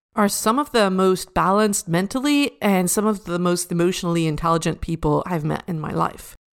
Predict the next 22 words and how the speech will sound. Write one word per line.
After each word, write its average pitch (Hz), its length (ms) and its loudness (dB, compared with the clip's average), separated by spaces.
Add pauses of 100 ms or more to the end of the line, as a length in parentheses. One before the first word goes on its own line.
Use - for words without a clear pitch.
(720)
To 190 80 -8
this 226 240 0
effect, - 600 -2
the 190 180 2
author 240 340 2
says, 196 280 2
quote, - 540 0 (240)
"There 202 220 4
is 262 420 2 (140)
a 180 240 4
psychological 208 800 0
brilliance 208 760 0
in 196 220 2
those 196 380 2
who 190 180 -4
do 190 160 2
not 190 300 2
internalize 165 880 0
cultural 170 560 -2
norms 160 580 -2
and 165 160 0
instead 170 600 0